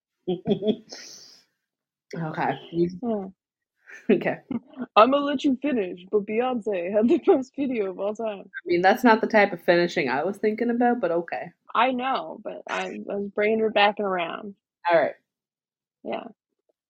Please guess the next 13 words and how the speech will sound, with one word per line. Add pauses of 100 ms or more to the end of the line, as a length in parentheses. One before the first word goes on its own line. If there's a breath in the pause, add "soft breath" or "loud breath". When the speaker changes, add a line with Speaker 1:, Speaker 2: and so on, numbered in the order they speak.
(140)
Speaker 2:
"I
slept
with
my
girlfriend's
mom
two
years
ago. (960)
I
can't
tell
her